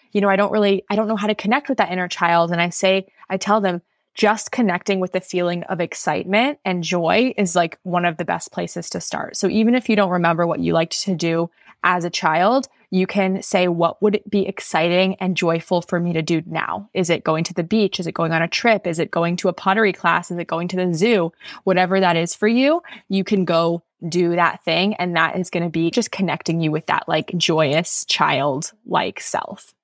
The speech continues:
And then, you know, to go a little bit deeper for the people that are like, "No, Kristen, like, give me, you know, I, I'm ready. Like, give me the deep stuff."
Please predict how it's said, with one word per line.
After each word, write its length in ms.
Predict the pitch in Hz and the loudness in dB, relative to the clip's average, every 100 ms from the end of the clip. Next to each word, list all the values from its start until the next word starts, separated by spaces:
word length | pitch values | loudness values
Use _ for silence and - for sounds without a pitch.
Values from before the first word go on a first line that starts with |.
| _ _ _ | _ _ _
And 140 | 214 | 2
then, 140 | 240 262 | 4 4
you 100 | 254 | 4
know, 120 | 214 | 4
to 120 | 240 | 2
go 180 | 226 226 | 2 4
a 60 | |
little 160 | 220 202 | 4 4
bit 220 | 180 160 | 2 0
deeper 320 | 175 170 175 | 0 0 0
for 120 | 180 185 | 0 -2
the 120 | 165 | -2
people 300 | - 180 165 | -4 -2 2
that 100 | 160 | 4
are 100 | 160 | 4
like, 240 | 156 156 | 2 0
"No, 300 | 190 185 185 | 0 0 0
Kristen, 320 | 180 175 170 | -4 -8 -6
like, 160 | 160 160 | -8 -4
give 120 | 170 | -4
me, 300 | 170 170 170 | 0 0 -2
you 120 | - 170 | -2 0
know, 180 | 156 | 0
I, 220 | 143 120 139 | 0 -2 -2
I'm 120 | 165 | -2
ready. 320 | 165 156 156 | 0 0 0
Like, 200 | 131 147 _ | -2 -4 _
give 140 | 180 170 | -4 -2
me 140 | 170 | -2
the 80 | 156 | -4
deep 260 | 151 147 | -6 -6
stuff." 400 | - - 294 311 | -2 0 0 0